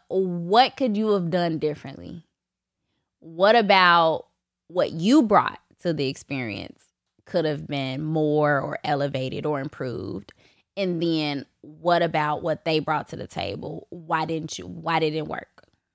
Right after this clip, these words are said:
Why didn't it mesh? Ask yourself those questions and then be mindful in your next sexual experiences as to what you could possibly do different,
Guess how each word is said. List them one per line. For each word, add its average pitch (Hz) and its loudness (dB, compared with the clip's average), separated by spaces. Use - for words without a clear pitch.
Why 160 0
didn't 160 2
it 147 -4
mesh? - -12
Ask 180 0
yourself 156 -2
those 151 -4
questions 165 -4
and 185 -2
then 165 0
be 170 -4
mindful 156 0
in 156 -2
your 151 -2
next 160 -2
sexual 160 -4
experiences 156 -8
as - -6
to 156 -10
what 156 -6
you 156 -6
could - -10
possibly 147 -8
do 147 -8
different, 147 -10